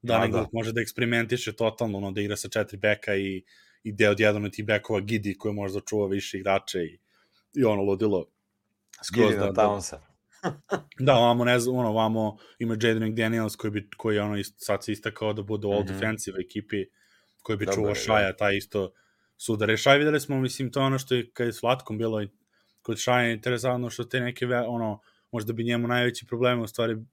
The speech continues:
Speaker 2: predstavili ti neki krakati igrači,
Speaker 1: Mm,
Speaker 2: kao što su
Speaker 1: sigurno.
Speaker 2: Jaden McDaniels, ono, pogotovo što je Jaden dobar u, i, ono, klizi u stavu i isprati igrača dobro još i, ono, krupan. Taj ima Peyton Watson, ima, ima, ovaj, taj,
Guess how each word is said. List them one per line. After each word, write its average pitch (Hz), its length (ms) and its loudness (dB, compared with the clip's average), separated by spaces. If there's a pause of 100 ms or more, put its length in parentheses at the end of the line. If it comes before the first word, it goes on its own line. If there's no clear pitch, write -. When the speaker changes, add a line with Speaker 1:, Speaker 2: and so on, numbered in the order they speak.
(220)
Speaker 2:
predstavili 117 500 -2
ti 123 120 -2
neki 110 220 -6
krakati 107 480 -6
igrači, 101 520 -2 (420)
Speaker 1:
Mm, 113 120 -4
Speaker 2:
kao 107 140 4
što - 80 -6
su - 60 -6
Speaker 1:
sigurno. 117 220 0
Speaker 2:
Jaden 107 180 2
McDaniels, 107 640 -2
ono, 101 300 -6 (500)
pogotovo 113 320 2
što - 140 -2
je 110 80 -2
Jaden 110 420 -2
dobar 110 340 2
u, 107 200 -4 (200)
i, 117 140 -4
ono, 101 220 -4
klizi 104 280 -2
u - 20 -6
stavu 104 460 2
i 95 280 -4 (280)
isprati 110 380 -6
igrača 104 360 0
dobro 107 340 0
još 107 200 -2
i, 110 260 -2
ono, 98 180 -4
krupan. 95 460 -6 (480)
Taj 127 160 6
ima 117 120 0
Peyton 131 340 6
Watson, 123 400 2
ima, 104 320 -2
ima, 107 220 -6
ovaj, 101 220 -6
taj, 95 360 -4